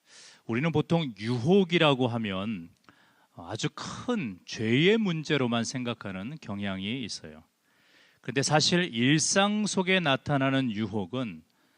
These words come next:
아주 조용하고 또 평범하게 우리에게 다가옵니다.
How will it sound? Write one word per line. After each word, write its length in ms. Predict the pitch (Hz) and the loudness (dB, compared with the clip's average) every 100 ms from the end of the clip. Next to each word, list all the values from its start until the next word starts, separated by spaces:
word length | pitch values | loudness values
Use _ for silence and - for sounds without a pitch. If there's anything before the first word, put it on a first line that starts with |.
| _ | _
아주 340 | - 92 - 147 | -12 -8 -4 -4
조용하고 1040 | - - 113 127 165 156 139 104 90 80 _ _ _ _ | -6 -6 -4 -2 -2 -2 -6 -6 -12 -14 _ _ _ _
또 100 | 113 - | -14 -10
평범하게 1120 | - 220 233 220 214 170 127 104 98 127 214 196 | -8 -4 -4 -2 -2 -2 -4 -4 -6 -6 -6 -6
우리에게 680 | 107 107 101 92 98 151 170 | -4 -2 -2 -2 -4 -6 -8
다가옵니다. 840 | - 101 101 98 78 78 - - | -12 -8 -6 -6 -6 -14 -20 -20